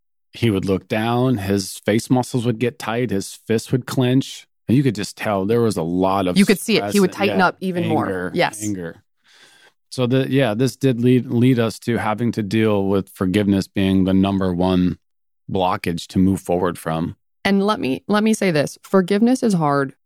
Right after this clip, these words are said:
Speaker 2: It requires a lot of work and it requires just surrendering, essentially. But forgiveness is really hard when you have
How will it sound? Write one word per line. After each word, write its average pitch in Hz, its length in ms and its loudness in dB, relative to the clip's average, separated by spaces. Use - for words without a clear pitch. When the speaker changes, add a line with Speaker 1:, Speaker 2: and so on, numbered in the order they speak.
Speaker 2:
It - 260 -2
requires 175 520 0
a 165 60 0
lot 156 240 2
of 147 120 -2
work 147 320 -2
and 151 140 2
it - 80 -6
requires 151 680 -2
just 147 260 0
surrendering, 143 840 0
essentially. - 720 -2
But 170 340 0
forgiveness 226 560 0
is 220 240 2
really 147 380 4
hard 131 540 0
when 143 220 2
you 147 480 2
have 135 440 -2